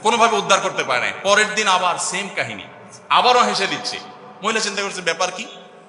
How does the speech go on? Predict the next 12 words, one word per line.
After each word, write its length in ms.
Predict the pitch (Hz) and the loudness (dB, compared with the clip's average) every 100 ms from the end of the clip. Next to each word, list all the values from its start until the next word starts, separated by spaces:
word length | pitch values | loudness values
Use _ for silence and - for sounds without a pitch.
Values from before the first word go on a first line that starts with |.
| - | 0
বলে, 180 | 180 196 | 2 4
"না, 80 | 160 | 4
আজকে 460 | 139 202 202 240 | 4 4 2 -2
তো 100 | 220 | -4
তোমার 400 | 214 202 185 175 | -4 -2 0 2
একদিন 300 | 165 147 156 | 0 -2 -8
কি 100 | 151 | -2
আমার 220 | 139 127 110 | -2 0 -4
একদিন, 300 | 95 104 123 | -4 -8 0
বলতেই 380 | 214 226 349 | 0 2 4
হবে 200 | 302 233 - | 4 4 2
তোমার। 200 | - | -4